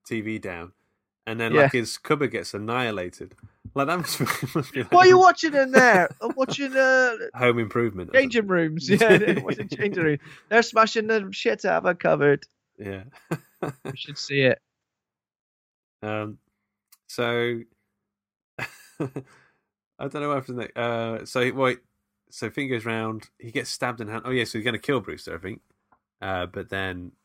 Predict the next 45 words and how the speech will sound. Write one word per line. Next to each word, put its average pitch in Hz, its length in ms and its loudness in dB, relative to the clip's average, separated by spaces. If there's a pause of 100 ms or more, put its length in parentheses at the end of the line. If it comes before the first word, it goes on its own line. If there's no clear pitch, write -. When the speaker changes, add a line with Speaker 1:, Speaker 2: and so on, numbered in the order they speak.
(200)
Speaker 1:
Brewster 117 240 -6
stabs 110 240 -6
him 101 80 -12
in 92 40 -10
the 92 80 -12
hand 104 180 -10
with 90 100 -10
a - 40 -20
pencil. - 460 -18 (540)
I 117 60 -14
don't 180 100 -8
know 233 80 -10
why, 180 180 -4
like, 117 320 -6
it's, 113 140 -10
like, 98 280 -6
it's 95 120 -16
burning 110 360 -6
his 92 120 -10
hand 101 340 -10 (140)
like - 220 -20
crazy. 92 600 -8 (840)
And 110 100 -10
his 104 100 -10
face 123 260 -2
gets, 95 200 -8
he - 140 -10
looks 110 260 -6
like 92 220 -12
a, 92 200 -10 (1120)
he 110 80 -6
looks 113 180 -2
like 104 120 -8
a 101 40 -12
proper 104 200 -4
vampire 90 400 -8
then. 85 180 -12
Like, 90 140 -16
his 98 120 -18
face 95 280 -8
is 95 80 -14
Speaker 2:
He 90 60 -16
looks 160 240 2
Speaker 1:
revealed. 131 200 2
Speaker 2:
like, - 60 -20